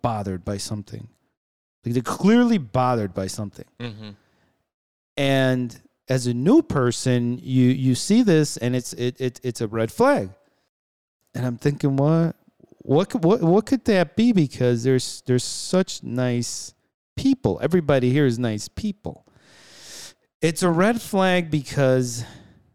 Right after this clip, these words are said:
Speaker 1: I didn't know what was happening inside that room. What I found out later, because there's this per-, there was this person, I don't wanna call it the person 'cause I still know the person,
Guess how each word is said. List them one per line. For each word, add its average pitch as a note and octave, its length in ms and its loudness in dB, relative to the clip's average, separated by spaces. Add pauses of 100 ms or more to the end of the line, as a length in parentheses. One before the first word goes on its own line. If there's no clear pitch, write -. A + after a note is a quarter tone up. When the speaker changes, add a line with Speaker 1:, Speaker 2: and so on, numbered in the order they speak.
(240)
Speaker 1:
I F3+ 180 0
didn't E3 320 0
know D#3 140 4
what C#3+ 160 4
was B2 160 2
happening B2 460 0
inside A#2 320 0
that G#2+ 160 0
room. A2+ 520 2
What B2 160 2
I A#2+ 80 2
found C3 280 0
out A#2 200 -2
later, D#3 540 4 (300)
because B2+ 260 2
there's C3+ 220 4
this C3+ 240 0
per-, C#3 280 -2
there C3+ 120 2
was A#2+ 140 -2
this A2+ 140 -4
person, B2+ 400 -4
I B2+ 80 2
don't C3 100 0
wanna G#2+ 120 -4
call A2 200 -6
it G#2 80 -6
the - 40 -18
person A#2+ 240 -6
'cause A2+ 140 -4
I - 20 -12
still A#2+ 120 -2
know A#2 180 2
the G#2+ 80 -4
person, A#2+ 460 -2